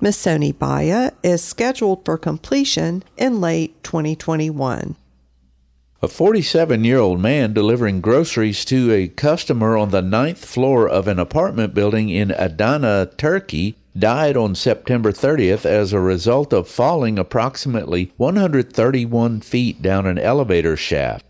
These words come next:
Speaker 2: Zenger reports. After delivering the order, the man stepped backward into the elevator, falling into an empty shaft.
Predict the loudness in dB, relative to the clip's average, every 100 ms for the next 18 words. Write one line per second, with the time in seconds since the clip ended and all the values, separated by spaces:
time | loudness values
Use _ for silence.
0 | _ -4 -2 0 0 -4 -4 -6 -4 -4
1 | -4 -6 -12 -18 _ _ _ _ -4 -2
2 | -4 -2 0 0 0 -2 -2 0 2 2
3 | 2 2 2 0 0 0 0 -4 0 0
4 | -2 -2 0 0 0 0 0 -2 -4 -4
5 | -2 -2 2 2 2 2 0 0 -2 -4
6 | 0 2 4 2 0 0 0 0 0 0
7 | -2 -2 -4 -2 -4 -2 0 0 0 -4
8 | -10